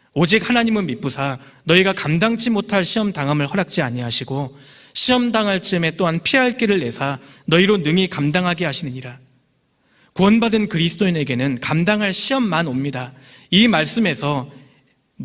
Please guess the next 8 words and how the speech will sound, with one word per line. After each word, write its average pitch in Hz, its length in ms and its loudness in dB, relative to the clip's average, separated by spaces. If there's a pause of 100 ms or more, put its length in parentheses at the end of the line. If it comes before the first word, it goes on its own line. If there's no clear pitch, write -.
어느 175 180 4
누구도 247 400 2
예외가 190 320 0
되지 151 220 -2
않습니다. 120 480 -10 (3750)
"이렇게 156 300 -4
되면 151 240 -4
어떡하지? 123 600 -12